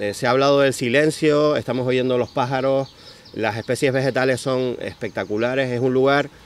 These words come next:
que realmente tiene, tiene, mm, pocos, pocos lugares similares en la isla, de, de, la verdad es que sí. Y simplemente ahora de lo que se trata es de disfrutarlo, ¿no? De disfrutarlo todos,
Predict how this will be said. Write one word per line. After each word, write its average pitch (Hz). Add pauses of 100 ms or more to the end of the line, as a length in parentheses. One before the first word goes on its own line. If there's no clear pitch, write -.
(400)
que 123
realmente 120
tiene, 135
tiene, 127 (100)
mm, 110 (260)
pocos, 139 (120)
pocos 156
lugares 156
similares 139
en 127
la 113
isla, 143
de, 104
de, 101
la 104
verdad 107
es 113
que 127
sí. 127 (580)
Y 135
simplemente 151
ahora 160
de 156
lo 139
que 131
se 123
trata 139
es 147
de 143
disfrutarlo, 139 (140)
¿no? 113
De 117
disfrutarlo 127
todos, 170